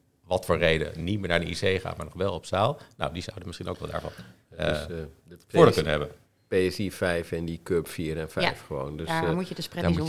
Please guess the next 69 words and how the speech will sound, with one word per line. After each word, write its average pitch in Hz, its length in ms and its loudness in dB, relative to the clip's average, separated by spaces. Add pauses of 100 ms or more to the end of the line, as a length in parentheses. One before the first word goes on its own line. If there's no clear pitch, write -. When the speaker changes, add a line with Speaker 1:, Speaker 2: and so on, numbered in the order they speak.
(120)
Speaker 4:
je 151 60 -4
Speaker 3:
gaan - 120 -6
Speaker 4:
het - 40 -2
Speaker 3:
geven. 156 280 -4 (340)
Speaker 2:
Ja. 120 120 4
Speaker 3:
Ja, - 140 6
of - 160 -2
corticosteroïden 160 720 -2
en 160 80 -4
Speaker 2:
Ja. 196 60 2
Speaker 3:
welke - 180 -4
vorm, 156 340 -4
waren 156 100 -2
Speaker 2:
Ja. 156 60 -6
Speaker 3:
geloof 143 220 -2
ik - 60 -14
meerdere 151 280 -6
opties. - 420 -8 (100)
Ja. 190 80 -2
Speaker 2:
En, - 60 0
Speaker 3:
We - 140 -20
hebben - 200 0
natuurlijk 202 240 6
Speaker 2:
eh, 208 40 8
Speaker 3:
ook 202 60 6
wel 196 100 2
een 170 60 0
populatie 170 520 2
die 165 120 0
misschien 175 280 -2
wel 165 320 2 (440)
op - 220 -8 (120)
basis 160 260 0
van 170 100 -2
vitale 160 300 -2
parameters 165 580 2 (140)
I - 80 -12
C 165 380 2 (160)
waardig 165 400 2
is, 160 180 2
maar 160 160 2
waar 160 220 2
we 170 60 -2
met 160 160 -2
z'n - 60 -4
allen 160 420 0
besluiten 165 500 0
dat 151 140 -4 (180)
dat 160 140 -4
Speaker 1:
Exact. 117 220 6
Speaker 3:
terug 190 200 6
te 170 80 -4
ver 165 300 8
is. 233 200 -2
Speaker 1:
Ja. 202 240 10
Speaker 3:
Eh, 170 140 -4
die 170 100 -2
natuurlijk 170 360 -2
wel 180 100 2
ernstig 185 240 -4
ziek - 200 -4
zijn 170 180 -2
en 170 100 -2
je 170 60 -2
nog 165 260 -6
één 180 220 -2
kans 175 240 -2
wil 170 120 -2
geven. 156 460 2